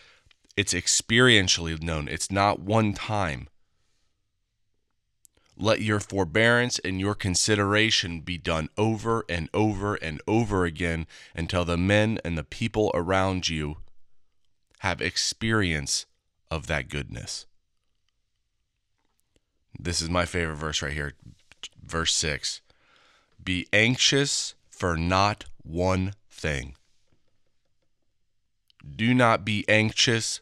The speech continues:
for one thing in your life. This, and this happens to me a lot. If I start freaking out about the finances, or if I'm driving somewhere and I start freaking out, that is not what you, where you are supposed to live.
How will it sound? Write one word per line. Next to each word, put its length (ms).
for 240
one 380
thing 260
in 120
your 120
life. 400
This, 280
and 240
this 140
happens 400
to 60
me 120
a 80
lot. 260
If 140
I 100
start 300
freaking 320
out 200
about 400
the 80
finances, 960
or 160
if 80
I'm 140
driving 420
somewhere 360
and 80
I 40
start 380
freaking 320
out, 200
that 320
is 160
not 580
what 340
you, 220
where 300
you 260
are 140
supposed 480
to 80
live. 340